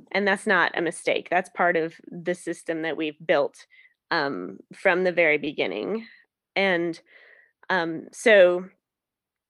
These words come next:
policy that, um, encourages that land transfer, that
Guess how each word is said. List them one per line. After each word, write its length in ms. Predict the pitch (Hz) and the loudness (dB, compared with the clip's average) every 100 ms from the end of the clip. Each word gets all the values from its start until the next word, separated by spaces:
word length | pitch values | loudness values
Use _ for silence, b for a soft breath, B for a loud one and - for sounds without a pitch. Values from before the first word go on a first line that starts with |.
| _ - _ - | _ -20 _ -10
policy 720 | - 262 269 - 247 240 - 180 | 0 0 0 -4 -4 -2 -2 0
that, 560 | 190 180 170 - - - B B B B B _ _ 180 | 2 4 2 0 -6 -20 B B B B B _ _ -10
um, 460 | 165 107 87 - _ _ _ _ _ _ _ - | -8 -10 -14 -18 _ _ _ _ _ _ _ -8
encourages 760 | 196 - 214 214 233 247 233 | -8 -2 4 4 4 0 0
that 220 | 226 208 196 | 0 2 2
land 280 | 196 240 | 0 -2
transfer, 680 | - 285 330 - 370 359 392 b b b b b b b b _ _ _ _ - | -4 -4 -4 -4 -2 -2 -2 b b b b b b b b _ _ _ _ -14
that 720 | 196 196 196 180 170 - | 0 4 4 4 0 -4